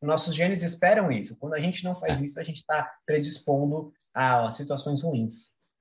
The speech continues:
Speaker 2: É muito importante o que você falou, fazer atividade física no ar livre, seguindo o padrão de atividade física dos nossos ancestrais, que a gente tem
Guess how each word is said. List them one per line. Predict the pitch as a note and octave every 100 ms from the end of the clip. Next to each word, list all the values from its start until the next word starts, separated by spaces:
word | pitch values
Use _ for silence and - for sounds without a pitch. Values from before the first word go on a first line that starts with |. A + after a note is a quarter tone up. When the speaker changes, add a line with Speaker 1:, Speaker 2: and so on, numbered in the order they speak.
| _
Speaker 2:
É | G#2
muito | G2+ G#2+ B2
importante | B2+ A2+ A#2 G#2
o |
que | -
você | G#2+
falou, | - G2 F#2
fazer | G2
atividade | G2+ - G#2+ G2 G2
física | - G2+ G#2+
no | G2+
ar | G#2+ G2
livre, | G#2+ A#2 F2+ E2+
seguindo | - G2 G2+
o | G#2
padrão | F#2+ F#2 G2 G2+
de |
atividade | F#2+ - F#2+ F2 -
física | G2 G2
dos | F#2+
nossos | F#2+ F#2+ -
ancestrais, | F#2+ F#2 - G2 F#2
que | F#2+
a |
gente | F#2 F#2+ -
tem | G#2+ G#2+